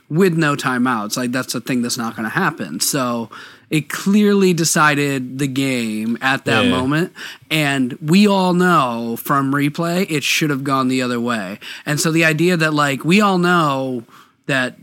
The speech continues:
Speaker 1: the Rams actually won that game, but, ah, well, we don't, we don't review that play. Like, n-, I, if you're gonna, if you're gonna take that stance, then part of your licensing agreement has to be, um, you know, no, uh, no instant replay on,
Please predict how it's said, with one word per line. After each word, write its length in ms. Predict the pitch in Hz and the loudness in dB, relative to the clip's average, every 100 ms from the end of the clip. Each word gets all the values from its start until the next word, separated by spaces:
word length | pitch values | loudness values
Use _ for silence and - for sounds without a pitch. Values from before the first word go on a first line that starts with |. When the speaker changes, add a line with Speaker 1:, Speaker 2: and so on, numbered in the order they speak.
| 139 | -6
Speaker 1:
the 120 | 143 | -2
Rams 400 | 139 151 147 135 | 2 2 2 -2
actually 520 | 131 135 - 151 143 | 0 0 0 -2 -2
won 240 | 131 131 131 | -2 0 0
that 220 | 131 120 | 0 -2
game, 440 | 123 123 147 202 - - - | -2 -2 0 0 -2 -12 -6
but, 380 | 147 135 123 - _ - | 0 0 0 -8 _ -2
ah, 280 | 190 208 190 | 2 6 6
well, 180 | 175 170 | 4 4
we 140 | 170 | 4
don't, 280 | 180 175 165 | 4 4 4
we 80 | 165 | 4
don't 120 | 170 156 | 2 2
review 280 | 147 156 | 2 2
that 320 | 135 127 135 - | 0 0 0 0
play. 360 | 190 175 190 | -2 0 0
Like, 320 | 190 156 135 135 160 | 0 0 0 -4 -4
n-, 140 | 147 - - | -4 -4 -2
I, 200 | 151 147 _ - | -2 -2 _ -4
if 160 | 170 | -2
you're 140 | 147 190 | 2 2
gonna, 200 | 220 208 | 4 2
if 140 | - 160 | 0 2
you're 120 | 175 | 2
gonna 340 | 160 143 190 208 | 0 -2 0 2
take 200 | 208 185 | 2 0
that 180 | 180 156 | 0 -2
stance, 640 | - 175 156 123 113 - - - - - | -2 0 -2 -2 -2 -4 -8 -18 -20 -4
then 500 | 147 135 123 120 113 - _ - | -2 0 0 -2 -4 -18 _ 0
part 180 | 165 | 2
of 40 | 160 | 2
your 100 | 151 | 2
licensing 500 | 139 143 160 160 165 | 0 -2 -2 0 0
agreement 400 | 160 165 175 165 | 2 2 2 0
has 240 | 139 135 | 0 -2
to 100 | - | -4
be, 320 | 139 139 131 127 | -2 0 -2 -4
um, 560 | 135 131 127 123 120 _ _ | -4 -2 -2 -2 -4 _ _
you 120 | 151 131 | -4 -2
know, 280 | 127 120 | -2 -2
no, 340 | 120 139 139 139 | 0 0 0 0
uh, 400 | 135 131 127 123 - - - - | -2 -2 -2 -4 -10 -20 -20 -4
no 220 | 156 160 | 0 2
instant 300 | 165 - 147 | 2 0 -2
replay 640 | 143 143 - 131 127 120 | 0 -2 -2 -4 -2 -2
on, 520 | 120 120 117 113 113 | -2 -2 -2 -2 -4